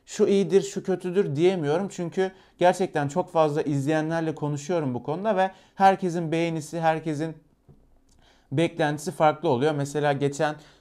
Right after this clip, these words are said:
tam böyle açık bir kulaklığın videosuna,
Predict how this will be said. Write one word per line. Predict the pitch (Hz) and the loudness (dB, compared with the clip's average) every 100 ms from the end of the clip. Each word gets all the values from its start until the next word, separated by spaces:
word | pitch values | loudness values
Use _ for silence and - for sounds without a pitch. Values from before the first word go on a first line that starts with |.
| _ | _
tam | 170 160 160 - | 2 2 2 0
böyle | 143 143 | 2 4
açık | 143 139 - - - | 2 0 -4 -10 -10
bir | 135 147 | -6 -2
kulaklığın | 156 143 143 143 143 139 | 2 2 2 0 0 0
videosuna, | 143 135 127 - 143 185 | -2 -2 -4 -4 -4 -4